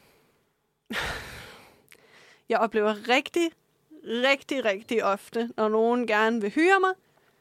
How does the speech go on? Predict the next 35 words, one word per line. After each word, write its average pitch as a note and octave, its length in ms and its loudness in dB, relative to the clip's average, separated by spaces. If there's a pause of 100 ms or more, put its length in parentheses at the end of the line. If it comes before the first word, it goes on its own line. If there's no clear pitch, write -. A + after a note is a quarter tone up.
(260)
at, B3 260 -2 (120)
øhm, A3+ 800 2 (580)
de, A3+ 160 -2
eller G#3 220 2
hyre A#3 220 0
mig, G#3+ 200 0
hyre B3 140 -2
en B3+ 80 -6
fotograf, C4+ 420 0
at A3+ 120 -8
de - 60 -14
skriver D4 200 -2
et G#3+ 60 2
opslag B3+ 260 -2
på A3 60 -8
Facebook, E4+ 360 -2
som C4 120 -8
er C4 40 -6
sådan, B3+ 180 -4 (500)
"Vi E4+ 100 0
søger F#4 180 4
en F4 80 2
fotograf D4+ 460 2
til D#4 120 -4
vores, A#3+ 420 -2
øh, A3+ 200 0
søns D#4+ 220 -2 (100)
kon-, G#3+ 280 -2
øh, A#3 180 -2
konfirmation. B3+ 560 -2 (360)
Vi C#4+ 100 -2
ser D#4+ 240 4
gerne, C#4+ 340 4
at C4+ 120 -2
du C#4 220 2